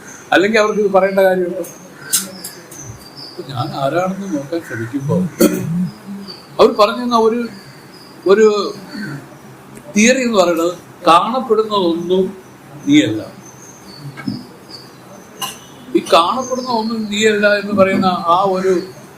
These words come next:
ഫോർമുല ഉപയോഗിച്ച് ഇതിനെ ഒന്ന് സോൾവ് ചെയ്യാൻ പോകും. സോൾവ് ചെയ്യുമ്പോൾ എന്തായി? ഞാൻ എന്നാൽ ഈ ശരീരം എന്നാ, എന്നാൽ അറിയപ്പെടുകയാണ്. ഈ ഞരമ്പ്, അസ്ഥി, മജ്ജ, മാംസം ഇതെല്ലാം കൂടി ചേർന്ന് ഈ ശരീരം നമ്മൾ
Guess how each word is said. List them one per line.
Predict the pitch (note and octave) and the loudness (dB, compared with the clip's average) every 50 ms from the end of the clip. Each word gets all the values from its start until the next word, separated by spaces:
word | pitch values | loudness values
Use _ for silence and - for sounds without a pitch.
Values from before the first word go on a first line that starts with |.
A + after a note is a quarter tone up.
| - - - - - - - - - - - - - - - - - - | -18 -16 -16 -14 -12 -12 -12 -12 -12 -12 -14 -14 -16 -18 -20 -20 -16 -4
ഫോർമുല | - - D#3 F3+ G3+ G#3+ A3 A3 G#3+ G#3 | 2 6 6 6 6 6 2 0 2 2
ഉപയോഗിച്ച് | F#3+ D#3+ E3 F3 F3 E3 D#3 D3 - - A2+ - - - - - - - - D3+ | 2 4 2 2 2 2 0 0 0 -4 -4 -4 -6 -10 -18 -18 -10 -2 2 4
ഇതിനെ | E3+ F#3 F3+ F#3 | 4 4 4 2
ഒന്ന് | E3+ E3 D#3+ D#3+ | 0 0 0 -2
സോൾവ് | D3 - D3+ C#3+ E3+ F#3 F3 | 0 4 4 4 6 6 4
ചെയ്യാൻ | D#3+ D3+ D3+ C3+ A#2 | 4 4 2 2 -2
പോകും. | A2+ G#2 F#2+ F2 - - - - - C3+ | -4 -8 -8 -10 -14 -20 -20 -14 -6 -2
സോൾവ് | C#3+ D3+ F3 F#3 | 0 2 2 4
ചെയ്യുമ്പോൾ | G3 G3 F#3+ F#3+ | 2 2 2 0
എന്തായി? | F#3 F3+ F#3 F#3+ F#3+ F#3 F#3 F#3 F#3 F3+ - - - - - - - - D3 - B3+ C4 - - - | 0 0 4 4 4 4 4 0 -4 -6 -12 -20 -20 -18 -18 -18 -18 -16 -16 -14 -14 -14 -12 -4 0
ഞാൻ | C3+ D3+ E3 E3+ E3+ | 2 2 4 2 2
എന്നാൽ | D#3 D#3 D3+ F#3 F#3 F#3 F#3 F3 F3+ F3+ | 0 -2 -2 0 2 2 2 0 -2 0
ഈ | F#3+ F#3+ | 0 0
ശരീരം | F#3 F#3+ - F3+ F3+ F#3+ F#3+ F#3+ F#3+ F#3 F#3 - - - - | 0 2 2 2 4 4 2 2 2 -2 -2 -6 -10 -6 -4
എന്നാ, | F3+ F3+ F3+ F3+ | -2 0 2 2
എന്നാൽ | F3 F3 F3 F3+ F#3 F3+ F3+ | 2 2 0 2 2 2 2
അറിയപ്പെടുകയാണ്. | E3+ E3 E3+ E3 E3 E3 D3+ C#3 C3 A2+ - - - - - - - - - - - - - - - - - - - - - - - - - - - - - - - - - D3 | 2 2 2 0 0 -4 -6 -4 -6 -8 -8 -10 -16 -20 -20 -20 -20 -20 -20 -20 -20 -20 -20 -20 -20 -20 -20 -20 -20 -20 -20 -20 -20 -20 -20 -20 -20 -20 -20 -20 -20 -10 -2 0
ഈ | E3+ F3+ | 0 2
ഞരമ്പ്, | E3 E3 D#3+ D#3+ F3 F3 F3 F3+ F3+ F#3 F3+ F3 E3+ - - - - - - - - - - - - | 4 4 4 4 2 0 0 2 2 2 2 2 -2 -4 -8 -18 -20 -20 -20 -20 -20 -20 -10 -2 2
അസ്ഥി, | C#3 C#3 C#3+ - - - G3 F#3+ F3 | 2 2 2 0 -4 0 2 2 2
മജ്ജ, | D3+ D#3+ D#3+ D3+ C#3+ E3 | 2 2 0 0 0 2
മാംസം | F3+ E3+ E3+ D3+ D3+ D#3 D#3 E3+ E3 D3+ D#3 | 2 4 2 2 2 2 2 2 2 0 2
ഇതെല്ലാം | E3+ E3 E3+ F3+ F3 | 2 2 2 2 0
കൂടി | E3+ E3+ D#3 | 0 -2 -2
ചേർന്ന് | D#3+ E3 E3 D#3+ E3+ | -2 -2 -2 -2 -2
ഈ | E3+ D#3+ D#3 E3 D#3+ D#3 | -2 -2 0 0 -2 -2
ശരീരം | D#3+ D3+ D3 E3 E3+ F3 E3+ E3 | -2 -2 0 0 0 -2 -2 -8
നമ്മൾ | D#3 D#3+ F3+ | -6 -4 -4